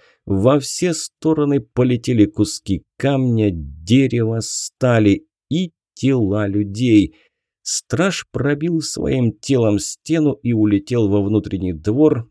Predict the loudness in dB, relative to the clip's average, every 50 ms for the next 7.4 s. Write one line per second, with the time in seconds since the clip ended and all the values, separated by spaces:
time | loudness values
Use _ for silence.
0 | _ _ 0 0 0 0 _ _ -2 0 0 0 0 0 0 0 0 0 0 -2
1 | -4 -4 -2 0 2 4 2 2 0 -4 -10 -6 -4 -2 0 2 2 2 2 2
2 | 0 -2 -4 -4 -8 -16 _ -10 -8 -6 -4 -2 -2 0 0 -2 -4 -4 -4 -6
3 | -4 -2 -2 -2 -2 -6 -6 -4 -4 -4 -2 -4 -4 -4 -2 -2 -2 -2 -2 -4
4 | -4 -4 -4 -4 -4 _ _ -4 -4 -2 0 0 0 0 2 2 2 2 2 0
5 | 0 -2 -8 -8 -10 -12 _ _ _ _ _ _ _ _ _ _ -8 -6 -2 0
6 | 2 2 2 0 0 0 -2 -2 -2 -2 -2 -2 -2 -4 -6 -4 -4 -2 -2 -2
7 | 2 2 2 2 2 -2 -8 -12